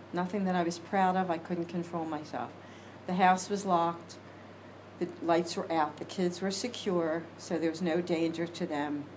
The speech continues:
but I couldn't control it. I'd have to doze off.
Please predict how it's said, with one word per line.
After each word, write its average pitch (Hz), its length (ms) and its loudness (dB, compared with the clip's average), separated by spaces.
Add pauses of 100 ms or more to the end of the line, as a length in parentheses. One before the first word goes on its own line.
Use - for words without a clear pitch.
(560)
but 190 100 2
I 170 100 12
couldn't 175 340 0
control 143 560 -2
it. - 100 -6 (680)
I'd 160 120 4
have 170 240 2
to 156 60 -6
doze 151 320 -2
off. 156 160 4